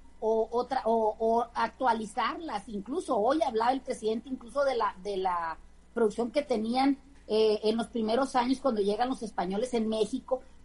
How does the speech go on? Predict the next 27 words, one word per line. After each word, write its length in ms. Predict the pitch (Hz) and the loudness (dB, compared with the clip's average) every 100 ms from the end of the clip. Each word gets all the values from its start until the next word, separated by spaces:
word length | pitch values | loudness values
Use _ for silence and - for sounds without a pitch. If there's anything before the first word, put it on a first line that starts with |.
| - | 4
cómo 260 | 240 262 | 6 6
los 180 | 294 277 | 4 2
aztecas, 520 | 190 - 220 226 254 | -2 0 -2 0 -2
cómo 240 | - 240 262 | 0 0 0
los 180 | 262 | -2
indígenas 540 | 226 196 208 247 240 233 | 0 -2 2 2 2 2
tenían 320 | 208 190 202 | 2 4 2
esa, 480 | 214 202 240 240 196 - - - | 0 2 2 2 -2 -8 -12 -2
esa 280 | 214 202 233 | 0 0 0
serie 300 | - 233 247 | 2 4 4
de, 240 | 240 208 | 4 0
de 160 | 190 196 | -2 -4
cultivos 500 | - 180 202 214 226 | -6 -4 0 2 2
en 120 | 233 | -2
sus, 280 | - 214 - | -2 -8 -2
en 160 | 240 220 | 4 4
sus, 480 | 214 - - - - | 2 -10 -16 -20 -2
en, 200 | - 220 | 4 4
en 160 | 254 240 | 6 4
sus 180 | 196 269 | 8 8
lugares 420 | 233 226 233 254 | 8 8 6 6
de 80 | 254 | 4
origen, 460 | 285 381 - 226 | 2 0 0 -2
¿no? 100 | 240 | 0
Me 100 | 254 | -2
parece 380 | 240 208 214 285 | -4 -4 -4 -6
que 240 | - 247 | -4 -6